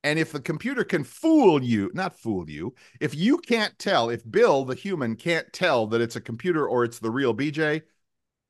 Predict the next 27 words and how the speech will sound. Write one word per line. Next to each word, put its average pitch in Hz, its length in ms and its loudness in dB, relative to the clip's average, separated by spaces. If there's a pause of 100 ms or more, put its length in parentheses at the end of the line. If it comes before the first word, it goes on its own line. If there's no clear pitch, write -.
(480)
Turing 123 340 0
test. - 400 -12 (240)
It 117 180 -6
passed - 500 -4 (100)
the 92 120 -10
test. - 500 -14 (360)
So 165 200 0
now 196 260 0
they're 185 160 2
doing 165 280 2
this 156 160 -6
with 123 120 -12
real 151 220 0
computers 143 500 -4
and 127 140 -4
A 135 180 0
I, 127 360 2 (220)
and 135 140 -4
they 160 100 4
blow 135 280 4
it 110 80 2
out 95 160 0
of 90 60 -8
the 87 80 -6
water. 76 400 -12 (220)
They're 165 160 6
like, 151 380 0